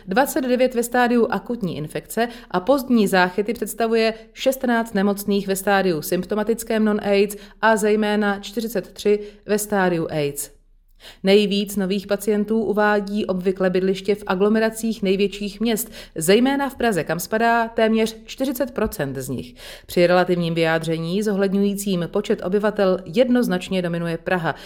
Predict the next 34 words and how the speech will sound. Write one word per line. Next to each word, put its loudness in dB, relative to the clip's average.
s -12
více 0
než 2
sedmi 0
případy 0
na -2
sto -6
tisíc -4
obyvatel. -2
S -12
odstupem 2
pak 0
následuje 0
kraj -4
Jihomoravský, -4
kde 4
jde 4
zhruba 2
o -6
tři -10
případy -4
na 0
sto -8
tisíc -6
obyvatel, 0
a 0
poté 0
Plzeňský, 0
Olomoucký 0
a -4
Karlovarský -2
kraj 2
se 0
zhruba 0